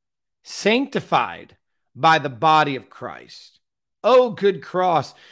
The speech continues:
long desired, always have I loved you and wished to embrace you. Welcome me and bring me to my master." So here's Andrew talking to the cross he's about to die on, apparently in the shape of an X.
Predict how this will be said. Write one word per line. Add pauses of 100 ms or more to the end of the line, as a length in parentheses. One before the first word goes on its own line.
(140)
long (680)
desired, (140)
always
have
I
loved
you
and
wished
to
embrace
you. (920)
Welcome
me (340)
and
bring
me
to
my
master." (880)
So
here's
Andrew
talking
to
the
cross
he's
about
to
die
on,
apparently
in
the
shape
of
an
X.